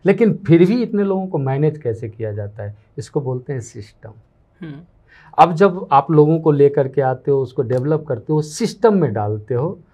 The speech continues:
Speaker 1: तो सारी चीज़ें अपने आप पॉसिबल हो जाती है, क्योंकि एक व्यक्ति की दस हज़ार लोगों की भीड़ को संभाल नहीं सकता, उसके लिए सिस्टम बना है।
Speaker 2: हम्म।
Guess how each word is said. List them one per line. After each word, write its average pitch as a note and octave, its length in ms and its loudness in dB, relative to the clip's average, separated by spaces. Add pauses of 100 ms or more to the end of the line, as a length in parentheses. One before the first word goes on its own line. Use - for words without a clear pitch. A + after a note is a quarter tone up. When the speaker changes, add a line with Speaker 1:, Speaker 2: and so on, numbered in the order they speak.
(160)
Speaker 1:
तो G#3+ 100 2
सारी F3+ 300 2
चीज़ें D3+ 260 0
अपने C3 200 -4
आप A2+ 180 -6
पॉसिबल G#2 400 -8
हो F#2+ 160 -12
जाती G2+ 360 -16
है, G#2 180 -16 (280)
क्योंकि E3+ 300 -2 (120)
एक A#3 260 6
व्यक्ति F#3+ 340 -2
की F3 120 -6 (160)
दस D3 240 0
हज़ार C#3+ 240 2
लोगों C#3 260 -2
की C3+ 120 -8
भीड़ A#2+ 200 -4
को F#3+ 260 -4 (340)
संभाल B2 500 0
नहीं A2 100 -4
सकता, G#2 340 -4
उसके D#3 220 0
लिए G3+ 120 2
सिस्टम D#3 440 -4
बना G2+ 180 -6
है। G#2 180 -10
Speaker 2:
हम्म। C#3+ 120 -10